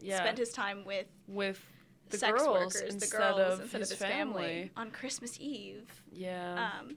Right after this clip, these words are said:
Speaker 2: but no, I, that was something I was just curious about your thoughts on, 'cause I was
Speaker 1: Yeah.
Speaker 2: watching this, I was like, "This is a Christmas
Speaker 1: This is
Speaker 2: movie."
Speaker 1: way more of a Christmas movie than Die Hard is. Everyone can get mad at me. I don't give, I don't care.
Speaker 2: Give a toot.
Speaker 1: I don't give a toot.
Speaker 2: Yeah.
Speaker 1: <laughs> I don't care.
Speaker 2: <laughs> It's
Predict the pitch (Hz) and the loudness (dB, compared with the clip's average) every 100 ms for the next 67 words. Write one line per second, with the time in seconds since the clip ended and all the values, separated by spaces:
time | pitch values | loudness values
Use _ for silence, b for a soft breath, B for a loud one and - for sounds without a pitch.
0 | - 233 233 214 - 233 247 233 240 302 | -4 -2 2 2 4 4 4 4 2 2
1 | 311 320 254 240 - - 233 214 - 208 | -2 -2 0 -2 -2 -6 0 0 0 -2
2 | - 220 - 196 202 202 190 185 208 208 | -4 -4 0 0 0 -2 -2 -4 -2 -2
3 | 208 214 254 233 220 175 247 160 - 208 | 4 8 8 8 4 4 2 -2 -2 0
4 | 202 - 165 - 120 - 202 254 330 294 | 0 -2 -8 -6 -8 -2 0 2 2 0
5 | 208 226 233 220 220 220 214 208 202 202 | 4 6 6 4 2 2 -2 -6 -6 -8
6 | 208 208 202 190 180 - 190 185 180 175 | -6 -4 -2 -2 -4 -8 0 2 2 2
7 | 165 156 131 - 196 233 262 262 302 339 | 0 0 -2 0 2 2 0 4 8 12
8 | 294 262 - 240 240 240 B B 202 208 | 12 12 8 4 4 0 B B 0 0
9 | 220 254 247 - - 214 220 269 - 262 | 0 -2 -2 -16 0 2 4 0 0 4
10 | 247 247 247 262 - - 240 - - 202 | 6 8 6 2 -10 -8 -8 -8 -10 -10
11 | - 208 220 233 247 262 - 220 185 165 | -4 -4 -2 -4 -4 -4 -2 -2 -2 -4
12 | - 277 - - - - 294 294 320 277 | -10 2 6 10 12 12 10 10 10 10
13 | 269 - 277 214 190 180 | 6 6 8 10 8 2